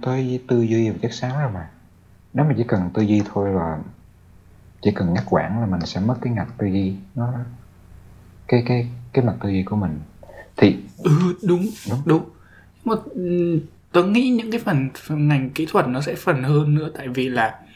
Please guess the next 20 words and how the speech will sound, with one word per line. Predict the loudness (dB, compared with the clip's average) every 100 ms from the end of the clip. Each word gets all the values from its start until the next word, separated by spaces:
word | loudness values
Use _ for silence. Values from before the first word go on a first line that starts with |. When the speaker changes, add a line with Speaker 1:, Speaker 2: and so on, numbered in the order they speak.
| -20 -20 -8
Speaker 2:
nó | -4
không | 0 0
phải | 2 2 2
là | -4 -6 -12 -16 -14 -2
cấp | 0
độ | 0 0
cao | 2 4
hơn | 4 2 0
về |
mặt | -2 -6
tư | -2 0
duy, | 2 0
mà | -2 -6
là | -10 -8
nó | -4 -4
về | -2 -4
là | -4
một | -6 -6 -6
cái | -2
mặt | 0